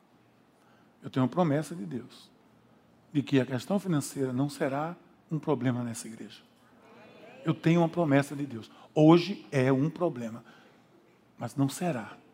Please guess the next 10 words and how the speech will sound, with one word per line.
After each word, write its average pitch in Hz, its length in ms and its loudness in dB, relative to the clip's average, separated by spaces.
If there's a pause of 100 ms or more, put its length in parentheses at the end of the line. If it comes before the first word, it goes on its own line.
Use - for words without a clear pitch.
(640)
Eu 143 60 -2
tenho 131 180 -2
essa 127 160 -4
promessa, 131 440 -4
eu 139 40 -10
persigo 170 500 -4
ela 156 120 4
e 190 40 -2
vou 190 100 -4
perseguir 185 540 -6